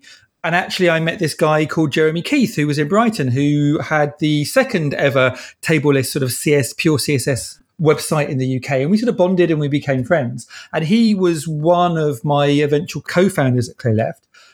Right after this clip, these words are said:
My other co-founder was a chap also that happened to be in Brighton that ran a website called Sizzling H T M L Jam Crazy, which was a really early resource for learning H T M L.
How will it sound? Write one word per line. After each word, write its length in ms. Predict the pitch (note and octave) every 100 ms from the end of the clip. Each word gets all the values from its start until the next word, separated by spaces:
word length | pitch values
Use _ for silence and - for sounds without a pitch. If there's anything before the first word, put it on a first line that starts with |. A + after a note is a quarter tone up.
| -
My 140 | E3
other 180 | G3 A3+
co-founder 640 | G#3+ G3 F#3+ F#3+ F3 F3+ E3+
was 160 | E3
a 80 | D#3+
chap 340 | - E3+ D#3 -
also 360 | G#3 A3 E3
that 100 | A#2
happened 240 | B2+ C3+ C#3+
to 60 |
be 100 | C3+
in 80 | C3
Brighton 500 | C#3 C3 B2+ A#2+ D3+ - -
that 140 | - D3+
ran 160 | E3
a 60 | D#3+
website 360 | E3+ - E3
called 240 | - D#3 D3
Sizzling 600 | - G#3+ F#3+ G3+ F#3+ E3
H 300 | F3+ G#3+ G#3+
T 60 | F3+
M 80 | E3
L 140 | D#3+
Jam 260 | D3+ D3+ C#3+
Crazy, 520 | - G3 D3 - C#3 - - -
which 180 | F3+ F3+
was 100 | D#3+
a 80 | D#3+
really 380 | D#3 F3+ F3 F3
early 360 | F3+ E3+ E3+ D3+
resource 500 | F3 F#3+ D3 C#3 -
for 120 | D3+
learning 260 | D3 C#3+ B2
H 220 | C#3 -
T 60 | D3+
M 80 | D#3+
L. 280 | D#3+ -